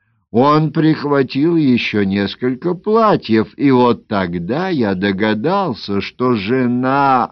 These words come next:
Баня жива. Ведь сначала он не знал,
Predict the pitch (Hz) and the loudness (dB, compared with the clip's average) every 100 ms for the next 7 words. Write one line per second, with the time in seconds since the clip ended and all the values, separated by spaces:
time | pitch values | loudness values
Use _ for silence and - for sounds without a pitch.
0 | _ 101 92 90 123 143 143 139 131 120 | _ -6 -2 0 2 2 0 -2 -4 -2
1 | 113 98 98 107 98 95 131 160 113 76 | -2 -2 -2 -2 -2 -2 -2 -2 -2 -8
2 | _ _ _ _ 151 135 160 165 151 - | _ _ _ _ -8 2 6 6 4 -4
3 | 147 160 127 - 156 123 120 120 123 147 | -2 -2 0 0 2 4 4 6 6 4
4 | 139 131 127 127 113 101 107 104 127 175 | 2 0 2 2 2 0 0 0 2 2
5 | 175 123 | 2 0